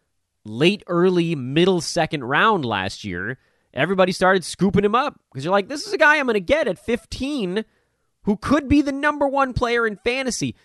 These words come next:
That's pretty different than having to take him at, like, seven, where you wear all of that risk. So would I take Anthony Davis or Kevin Durant at number three this coming year?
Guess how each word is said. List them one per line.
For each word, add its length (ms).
That's 160
pretty 280
different 460
than 140
having 300
to 60
take 220
him 100
at, 120
like, 260
seven, 880
where 180
you 180
wear 460
all 200
of 100
that 200
risk. 560
So 120
would 220
I 80
take 220
Anthony 300
Davis 300
or 120
Kevin 240
Durant 260
at 60
number 200
three 240
this 180
coming 280
year? 340